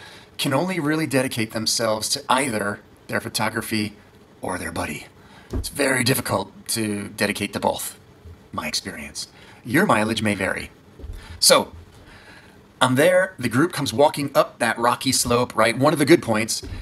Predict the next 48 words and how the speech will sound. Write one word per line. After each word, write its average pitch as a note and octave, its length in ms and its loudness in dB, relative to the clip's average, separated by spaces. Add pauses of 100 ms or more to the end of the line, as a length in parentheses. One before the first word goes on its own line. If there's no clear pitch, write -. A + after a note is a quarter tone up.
(180)
and, A#2+ 340 2
uh, A#2+ 240 6
you B2+ 60 0
know, B2 100 4
it's, A#2 120 0
I A#2 100 0
could B2 160 -4
see F#3+ 240 2
it's, - 160 0
it's A#2+ 140 -2
waving C#3+ 360 2
up C#3 140 2
out C3+ 160 2
there, C#3 140 0
it's B2+ 120 -2
looking F3 240 0
a D#3 40 2
little D#3+ 140 0
bit D3 100 2
ugly, B2 360 0 (380)
and, B2+ 400 2
uh, B2 160 4
this D#3+ 200 2
diver, C3+ 600 2
who B2+ 240 -2
was A#2+ 140 -4
the B2 60 0
photographer, B2 600 -2 (400)
I'll B2+ 80 2
call F#3+ 220 4
him, C#3 340 0 (1600)
uh, - 140 -10
Diver - 300 4
X, - 360 2 (340)
right, - 180 -6
Diver A2 300 4
X. - 160 -2
So A2 80 -2
Diver F3 300 6
X - 260 4 (720)
is G#2+ 100 -4
walking E3 380 2
up, G2+ 200 -4 (720)
and A#2+ 260 2
walking F3 240 6
up D#3+ 80 2
the - 80 -2
slope, C3+ 380 2